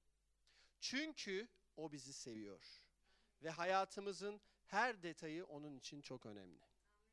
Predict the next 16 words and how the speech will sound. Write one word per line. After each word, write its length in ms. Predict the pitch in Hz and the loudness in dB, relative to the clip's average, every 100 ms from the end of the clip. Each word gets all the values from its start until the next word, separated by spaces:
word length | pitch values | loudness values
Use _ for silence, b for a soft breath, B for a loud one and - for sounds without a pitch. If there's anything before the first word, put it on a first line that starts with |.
| _ | _
Amin. 280 | - 120 104 - _ _ _ _ _ _ b b b b | -16 -14 -14 -18 _ _ _ _ _ _ b b b b
Şimdi 360 | - 220 240 233 b b b | -6 -2 0 -2 b b b
şöyle, 460 | - - 233 226 226 _ - | 2 10 10 10 4 _ -14
e, 100 | 151 143 - - 143 | -10 -10 -12 -20 -2
dünyasal 580 | 165 202 220 226 - 247 | 2 6 10 8 8 6
olarak 380 | 226 202 185 - | 6 6 6 2
düşündüğünüzde, 840 | 160 180 160 156 156 135 127 143 - b b 147 | -4 -2 0 0 0 -2 -4 -6 -8 b b -2
birine 300 | 202 233 233 | 0 4 8
aşık 480 | 180 190 - 240 | 10 10 8 4
olduğunuz 480 | 208 190 156 170 180 | 8 8 8 6 4
zaman, 360 | 147 123 110 123 B B | 2 -2 -2 -6 B B
birini 320 | 180 196 214 214 | 0 0 2 0
sevdiğiniz 640 | - 190 175 180 185 196 | 4 6 6 4 4 4
zaman, 400 | 170 135 120 143 - | 4 2 2 0 4
değil 120 | 196 | 6
mi? 200 | 175 110 | 6 4